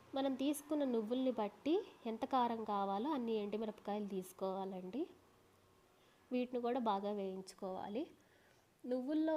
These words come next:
వచ్చేసరికి కాల్షియం బాగుంటుందండి. కాల్షియం ఉండటం వల్ల ఎముకలకి మంచిది. అదేవిధంగా వాతపు నొప్పులు ఏమన్నా ఉన్నా ఈ నువ్వులు తింటే తగ్గిపోతాయి, ఎందుకంటే దీంట్లో వేడి చేసే గుణం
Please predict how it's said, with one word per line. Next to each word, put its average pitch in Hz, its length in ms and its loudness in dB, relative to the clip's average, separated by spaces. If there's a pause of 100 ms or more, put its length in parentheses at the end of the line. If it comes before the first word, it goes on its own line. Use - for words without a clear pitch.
వచ్చేసరికి 254 680 -2
కాల్షియం 247 460 -2 (120)
బాగుంటుందండి. 196 840 -4 (920)
కాల్షియం 285 480 2
ఉండటం 247 340 -2 (140)
వల్ల 220 200 -2 (720)
ఎముకలకి 277 500 0
మంచిది. 190 440 -6 (880)
అదేవిధంగా 269 640 0 (380)
వాతపు 240 380 0
నొప్పులు 254 340 -2
ఏమన్నా 226 340 -4 (140)
ఉన్నా 240 220 -2 (520)
ఈ - 100 0
నువ్వులు 240 340 2
తింటే 240 300 -2
తగ్గిపోతాయి, 220 680 0 (100)
ఎందుకంటే 262 420 0 (100)
దీంట్లో 233 280 -2 (100)
వేడి 254 260 4
చేసే 254 240 2 (140)
గుణం 214 220 -2